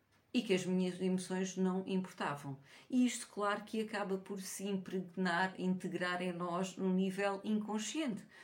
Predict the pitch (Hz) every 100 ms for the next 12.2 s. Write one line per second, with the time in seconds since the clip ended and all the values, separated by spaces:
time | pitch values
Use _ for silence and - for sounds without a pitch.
0 | - - - - 185 214 214 208 214 -
1 | 220 - - 214 202 190 190 185 - 190
2 | 185 - - 190 185 - 185 180 185 180
3 | 170 165 170 175 165 170 156 165 165 143
4 | 143 151 135 143 - - - 196 196 190
5 | 190 196 196 196 - - 226 - 214 202
6 | 208 208 214 214 - - 214 208 202 226
7 | 208 208 208 202 202 208 208 208 190 -
8 | 190 208 208 185 - - - 226 185 175
9 | 175 175 175 160 - 175 175 175 190 196
10 | 208 208 220 214 - 214 208 208 196 196
11 | 196 196 185 190 190 196 196 202 202 196
12 | 180 151